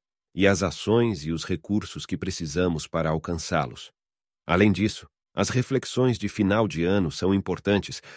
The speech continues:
porque nos estimulam a ter uma atitude mais positiva, otimista e esperançosa em relação ao futuro.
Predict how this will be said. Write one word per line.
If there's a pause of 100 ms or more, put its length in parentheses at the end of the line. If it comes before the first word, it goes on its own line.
(120)
porque
nos
estimulam
a
ter
uma
atitude
mais
positiva, (240)
otimista (220)
e
esperançosa
em
relação
ao
futuro.